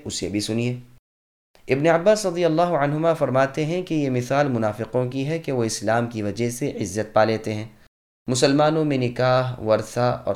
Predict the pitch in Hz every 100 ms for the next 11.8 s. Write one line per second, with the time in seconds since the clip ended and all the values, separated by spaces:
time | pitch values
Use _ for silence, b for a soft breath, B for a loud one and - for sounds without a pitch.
0 | - - - 127 120 107 104 101 92 101
1 | 107 120 120 123 101 98 101 101 107 107
2 | 107 107 104 110 _ _ _ _ _ _
3 | _ _ 113 131 135 160 170 - 113 123
4 | 127 175 165 180 185 151 - 117 113 143
5 | - 101 98 110 120 127 156 b b _
6 | _ 120 131 143 165 - 139 151 - 139
7 | 120 120 139 143 143 101 110 135 120 107
8 | 104 98 127 123 143 107 98 107 104 101
9 | 110 110 117 _ _ _ _ _ - 123
10 | 147 147 160 196 165 180 165 160 170 170
11 | 143 160 156 135 139 139 156 170